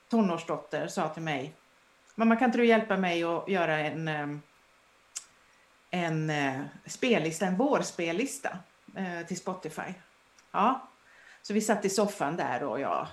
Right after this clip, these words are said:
försökte komma på så låtar som inte hon kunde och, eh, artister. Sen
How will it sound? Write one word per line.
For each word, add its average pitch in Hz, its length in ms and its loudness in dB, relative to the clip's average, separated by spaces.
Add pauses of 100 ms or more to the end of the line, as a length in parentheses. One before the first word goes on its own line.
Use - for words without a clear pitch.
(300)
försökte 196 360 -4
komma 185 220 0
på 160 340 -2
så 180 100 -6
låtar 170 320 -4
som 170 140 -8
inte 165 140 -6
hon 160 220 -6
kunde 165 420 0
och, 151 240 -4
eh, 165 140 -8
artister. 170 680 -2
Sen 156 320 -6